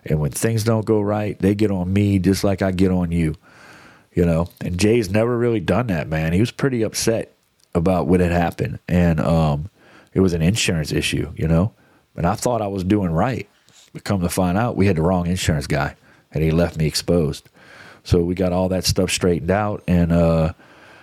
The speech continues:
yeah, man, when you're accountable to someone and you're not the, you're not the head guy in charge, and,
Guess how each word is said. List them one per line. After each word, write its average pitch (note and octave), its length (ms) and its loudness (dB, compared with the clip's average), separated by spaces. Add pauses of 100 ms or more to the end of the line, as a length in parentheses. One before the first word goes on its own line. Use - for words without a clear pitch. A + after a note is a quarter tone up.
yeah, B2+ 240 2
man, F#2+ 300 -6 (100)
when F#2+ 160 0
you're B2+ 100 2
accountable C3+ 500 -2
to C3 60 -4
someone C#3 440 0
and G#2+ 80 0
you're A2 100 0
not B2 220 -2
the, G2+ 200 0 (500)
you're G#2 140 -2
not B2 160 0
the G#2 100 2
head G#2+ 280 0
guy A#2 220 2
in G#2+ 120 -4
charge, B2 540 -2
and, E2+ 240 -2